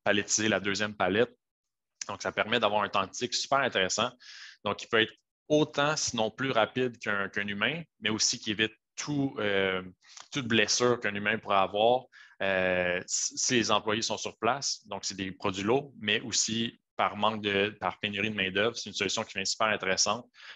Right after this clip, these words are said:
euh, puis qui est assez simple, euh, à, à automatiser. Euh, donc, on parle souvent d'automatiser la fin de li-, d'une ligne et de, de,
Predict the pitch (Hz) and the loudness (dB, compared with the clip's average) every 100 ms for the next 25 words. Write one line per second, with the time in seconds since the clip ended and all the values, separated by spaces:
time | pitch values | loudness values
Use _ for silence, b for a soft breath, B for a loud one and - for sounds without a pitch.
0 | B 92 85 - 95 95 - 101 - 110 | B -6 -6 -6 -2 0 0 2 2 0
1 | 120 - 101 92 92 98 92 90 - 92 | -2 -4 0 2 2 2 2 2 0 -4
2 | 95 98 98 95 - - 92 104 - B | -6 -10 -8 -8 -6 -4 -4 -4 -8 B
3 | B B 92 90 92 - 101 101 101 107 | B B -2 -2 -2 0 2 2 2 0
4 | 104 104 98 - 113 95 - - 110 113 | 0 -2 -2 0 2 2 0 -2 0 0
5 | 104 107 110 101 101 101 123 151 139 _ | 0 -2 -2 -6 -4 -2 -4 -6 -14 _
6 | _ _ _ _ - - - _ 107 101 | _ _ _ _ -14 -14 -16 _ 2 4
7 | 101 95 98 - 104 120 131 | 4 4 4 -2 -8 -4 -2